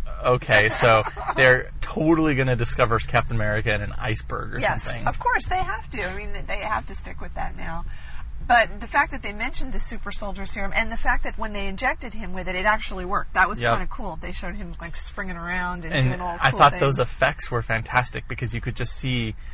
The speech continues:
Speaker 1: uh, in the way he was, um, doing flips and, and swinging and
Speaker 2: Mm-hmm.
Speaker 1: ducking.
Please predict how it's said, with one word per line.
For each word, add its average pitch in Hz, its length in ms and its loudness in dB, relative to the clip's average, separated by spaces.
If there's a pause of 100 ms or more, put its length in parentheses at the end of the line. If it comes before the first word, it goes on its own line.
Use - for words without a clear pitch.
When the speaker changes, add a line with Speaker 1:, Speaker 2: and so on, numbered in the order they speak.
(280)
Speaker 1:
uh, - 180 2
in 143 120 0
the 131 80 4
way 131 160 6
he 127 160 2
was, 113 320 0
um, 98 300 -2 (320)
doing 107 180 -2
flips - 500 4
and, 110 160 0
and 104 360 -4
swinging 123 500 0
and 107 140 -4
Speaker 2:
Mm-hmm. 113 100 -4
Speaker 1:
ducking. 123 440 2